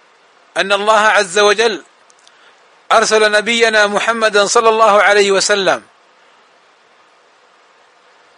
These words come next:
لنعبده وحده لا شريك له، وأنه أمرنا بجملة من العبادات، ونهانا عن جملة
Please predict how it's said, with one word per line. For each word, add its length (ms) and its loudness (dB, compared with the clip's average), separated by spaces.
لنعبده 640 2
وحده 600 2
لا 140 2
شريك 400 0
له، 280 2
وأنه 540 0
أمرنا 440 0
بجملة 500 -2
من 220 -2
العبادات، 760 0
ونهانا 560 2
عن 260 2
جملة 300 0